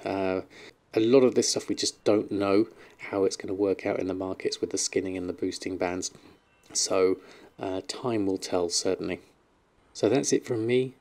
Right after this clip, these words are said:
for gold making this week. Good luck if you are getting into legendaries for the first time,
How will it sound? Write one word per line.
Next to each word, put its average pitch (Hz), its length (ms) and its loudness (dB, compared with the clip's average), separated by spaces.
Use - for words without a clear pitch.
for 95 280 0
gold 98 260 -2
making 101 320 -4
this 98 200 -4
week. 104 300 2
Good 120 200 6
luck 107 240 6
if 101 160 2
you 98 120 2
are 95 100 0
getting 98 280 -2
into 95 220 -4
legendaries 92 500 0
for - 80 -6
the 92 80 2
first 92 320 2
time, 95 260 -4